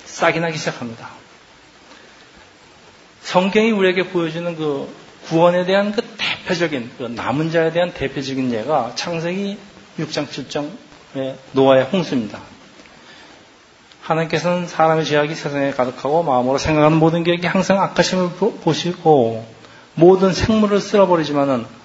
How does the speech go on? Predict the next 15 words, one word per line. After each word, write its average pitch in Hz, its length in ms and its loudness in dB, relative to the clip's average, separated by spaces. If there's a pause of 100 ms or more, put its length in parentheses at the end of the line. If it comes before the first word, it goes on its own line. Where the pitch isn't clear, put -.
노아와 151 640 6 (200)
그와 170 200 4
함께 160 320 0
방주했던 139 560 -4
자들만 135 580 0 (440)
남았더라라고 120 1300 2
성경은 185 340 0
말씀하십니다. 131 640 -6 (420)
이때 165 300 -4
이 165 240 -4
남았다에 151 960 4
사용된 156 500 -4
히브리 175 300 -4
원어도 156 600 2 (680)
사르입니다. 151 720 0